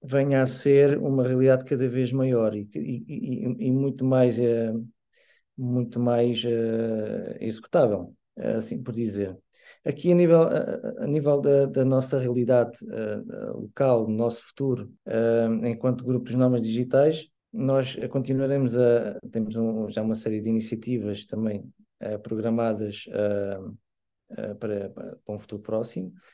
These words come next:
a nível de voluntariado, seminários, workshops. No-, e uma coisa muito interessante também que nós, eh, gostaríamos também de falar dos nómadas digitais aqui em Portimão, é que temos uma panóplia de, de, de, de conhecimento, know-how,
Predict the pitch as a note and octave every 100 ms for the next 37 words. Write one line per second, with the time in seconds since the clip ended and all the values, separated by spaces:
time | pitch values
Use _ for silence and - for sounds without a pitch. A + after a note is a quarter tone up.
0 | _ _ - G#2+ A2 G#2 G#2 A2 A2 A2+
1 | C#3 D3+ D3 - A2+ A2 B2 A#2+ G#2+ A2
2 | - C3+ - C#3+ C3 - _ _ _ C#3
3 | D#3 D#3 E3+ E3 F3+ F#3 F#3 F3 - E3+
4 | D#3+ D#3 D3+ D#3 D#3 D3+ C#3 C3 C#3 C3
5 | B2+ B2 - - _ _ _ - B2 B2
6 | B2 A#2+ A#2 - A#2 A2+ B2 B2 A#2+ A2+
7 | A#2+ A2+ A2 G#2 G#2+ A2 A2 G#2+ G#2+ G#2+
8 | - G#2+ - A#2+ A#2 A#2 A#2+ - _ -
9 | - _ - C3+ C#3 - C3+ C3 D3+ C#3
10 | B2+ - - _ C#3 D3+ D#3 D#3 D3+ F3
11 | F3 F3 D3 D3+ C#3 C3+ C#3 C3+ B2 B2
12 | B2 A#2 A#2 A2+ - D#3 C#3+ - C#3+ C#3
13 | C3 C3 C3 C3 B2+ B2 A2+